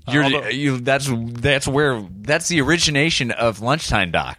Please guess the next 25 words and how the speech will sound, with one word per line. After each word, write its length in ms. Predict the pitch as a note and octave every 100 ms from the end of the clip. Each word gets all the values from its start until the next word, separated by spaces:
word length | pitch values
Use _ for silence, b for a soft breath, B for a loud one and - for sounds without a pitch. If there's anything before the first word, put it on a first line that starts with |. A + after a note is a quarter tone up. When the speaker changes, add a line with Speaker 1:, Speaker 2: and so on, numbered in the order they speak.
| -
Speaker 1:
right 60 |
Speaker 2:
Totally, 260 | - E3+ C#3+
Speaker 1:
there. 220 | A#2+ D#2+
Speaker 2:
totally, 400 | A1+ F3 D#3+ C3
dude. 220 | A#2 B2
I, 160 | B2 D#3
Speaker 1:
Yeah. 260 | G#2+ F2+ D#3
Speaker 2:
you 80 |
know, 240 | C#3+ B2 A#2
and 120 | C#3+ C#3+
it's 160 | A#2+
weird. 200 | B2 F#3
I, 120 | C3 -
I'm, 140 | C#3+ C#3+
I'm 340 | B2 C#3+ C#3 C3
a 80 | C3
floor 440 | - D3 D3+ E3+
underground. 600 | D#3 D3+ D3 C#3 A#2 A2 A#2+ _ _ _
Speaker 1:
Yeah. 240 | G2+ F#2 E2+
Speaker 2:
And 140 | C#3+
I 160 | C#3 C3+
still 500 | A#2 - - D3+ D3
get 220 | C3+ C3
full 220 | A2+ C#3 B2
signal. 440 | C3 A2+ G#2 F#2